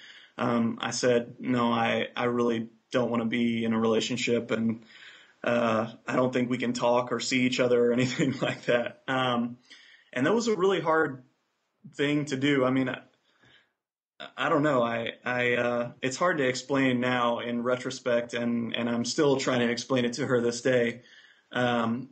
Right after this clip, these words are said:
'cause I, I ended up seeing her a year later and realizing that,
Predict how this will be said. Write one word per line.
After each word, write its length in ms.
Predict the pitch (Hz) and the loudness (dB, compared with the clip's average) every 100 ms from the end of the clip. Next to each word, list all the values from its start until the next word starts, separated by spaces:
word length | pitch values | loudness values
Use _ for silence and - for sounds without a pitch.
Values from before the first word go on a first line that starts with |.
| _ - | _ -4
'cause 220 | 143 110 | -2 0
I, 440 | 127 120 120 117 - | 2 4 2 0 -4
I 120 | 127 | 0
ended 160 | 127 123 | 2 2
up 120 | 120 | 0
seeing 280 | - 131 127 | 0 0 2
her 180 | 127 | 2
a 40 | 123 | 2
year 280 | 120 120 120 | 2 0 0
later 420 | 123 123 123 120 | 0 0 0 0
and 220 | 117 113 | 0 0
realizing 680 | 123 123 120 120 120 120 117 | 2 4 2 0 -2 -2 -2
that, 320 | 117 113 - | -2 -4 -6